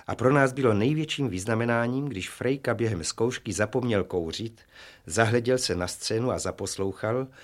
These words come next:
ušklíbl se, pokývl spokojeně hlavou a znovu si zapálil vyhaslou lulku. Frejka vášnivě rád zkoušel, a to nejen v divadle, ale kde se dalo.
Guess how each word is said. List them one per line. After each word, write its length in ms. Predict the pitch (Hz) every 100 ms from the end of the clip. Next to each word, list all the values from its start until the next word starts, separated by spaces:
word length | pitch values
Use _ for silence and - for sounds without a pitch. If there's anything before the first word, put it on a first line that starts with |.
| - _
ušklíbl 560 | 113 - 113 107 107
se, 320 | 104 - 131 143 - - -
pokývl 420 | 117 117 117 120
spokojeně 580 | - 120 113 127 113 85
hlavou 440 | 85 101 123 143 -
a 120 | 92
znovu 380 | - 92 123 143
si 160 | -
zapálil 540 | 127 127 127 120 117 107
vyhaslou 480 | 101 110 - 107 101
lulku. 480 | 90 85 76 73 - _ _ - - - -
Frejka 380 | - 123 123 123
vášnivě 580 | 113 127 - 110 90 92
rád 240 | 95 87
zkoušel, 520 | - 98 85 - 87 -
a 60 |
to 140 | 113 151
nejen 260 | 156 104
v 40 | 78
divadle, 380 | 95 95 87 101
ale 120 | 120
kde 140 | 135
se 180 | 160 175
dalo. 320 | 135 98 -